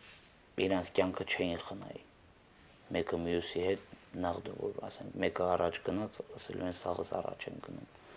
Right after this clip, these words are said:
Մի քայլ արեց, ասեց, «Ես պիտի սենց անենք, տենց էլ անելու ենք»։ Իրանց գրավածը, իրանց տված զոհերի հետ չնչին բան ա։ Իրանց կորցրած տեխնիկեքի դիմաց իրանց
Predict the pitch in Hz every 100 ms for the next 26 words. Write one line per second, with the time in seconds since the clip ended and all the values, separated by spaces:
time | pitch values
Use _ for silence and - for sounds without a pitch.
0 | - - - - - - - 90 87 92
1 | 104 - - - - - - - 82 -
2 | 92 - 85 - - - - 87 - 95
3 | 104 - 87 90 - - - - - -
4 | - - - - - - - - 113 113
5 | 104 95 95 101 104 92 104 98 - -
6 | - - - - 110 110 92 92 95 90
7 | - 90 95 101 98 95 117 - - -
8 | 95 - 113 98 90 87 87 - - -
9 | - - - - - - 98 92 - 87
10 | - 92 92 - 98 - 90 - 90 -
11 | 90 90 - - - - - - - -
12 | 98 104 117 - 95 90 87